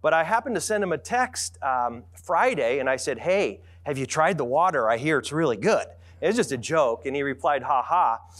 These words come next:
Well, I, on the way to church this morning, I just got a text saying,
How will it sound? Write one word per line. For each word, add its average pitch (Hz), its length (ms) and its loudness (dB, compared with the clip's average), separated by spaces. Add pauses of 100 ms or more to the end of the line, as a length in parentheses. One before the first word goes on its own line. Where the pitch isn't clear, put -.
(240)
Well, 139 240 2
I, 151 160 2
on 139 400 0
the 170 80 2
way 165 200 2
to 143 100 -4
church - 360 0
this - 220 0
morning, 143 320 0
I 143 80 2
just 151 220 -4
got 143 160 4
a 131 120 0
text - 520 0
saying, 143 340 2